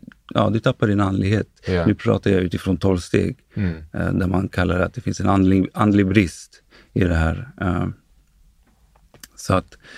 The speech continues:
Speaker 1: det är jätte-, det är typ ett spektrum.
Speaker 2: Ja.
Speaker 1: Eh, det finns jättemycket förklaringar. Och jag skulle säga att allas beroende är olika. Det finns väldigt mycket likheter, men allas beroende är olika. Och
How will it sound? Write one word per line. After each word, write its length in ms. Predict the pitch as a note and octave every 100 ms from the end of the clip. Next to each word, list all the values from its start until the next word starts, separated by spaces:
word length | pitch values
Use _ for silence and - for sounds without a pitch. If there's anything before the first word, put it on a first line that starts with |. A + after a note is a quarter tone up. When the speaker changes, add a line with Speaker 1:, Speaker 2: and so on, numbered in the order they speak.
| - -
Speaker 1:
det 80 | G#2
är 40 |
jätte-, 520 | B2+ B2+ A#2+ G#2+ G#2+
det 300 | A2 - G#2
är 40 | A#2
typ 180 | A#2 A2+
ett 100 | -
spektrum. 560 | A2+ A2 - G#2+ A#2 A2 -
Speaker 2:
Ja. 360 | G2 F#2 F#2
Speaker 1:
Eh, 60 | F2+ F#2+ - - -
det 60 |
finns 160 | F#2 F2
jättemycket 480 | A2 - G#2+ G#2 F2
förklaringar. 800 | G2 G#2 G#2+ G2+ G#2 G#2+ A#2 A#2 _ -
Och 360 | - - - G2+
jag 100 | G2+
skulle 180 | - A#2+
säga 180 | B2+
att 100 | A2
allas 280 | - B2 A#2
beroende 420 | G#2 B2+ B2+ G#2
är 60 | G#2
olika. 560 | A2 A#2+ B2 - F2 - _ _ -
Det 100 | G#2+
finns 340 | - A2 -
väldigt 640 | A2+ A2 A#2 A2+ - - - G#2
mycket 440 | - - A#2 - G#2+
likheter, 640 | B2 A2+ D3 C#3+ A#2 B2
men 240 | G#2+ G#2+ -
allas 280 | A2 A2
beroende 460 | G#2 A2+ B2 G#2 F#2+
är 60 | G2+
olika. 500 | G#2 A2 - F#2+ - - -
Och 520 | - - - F#2+ -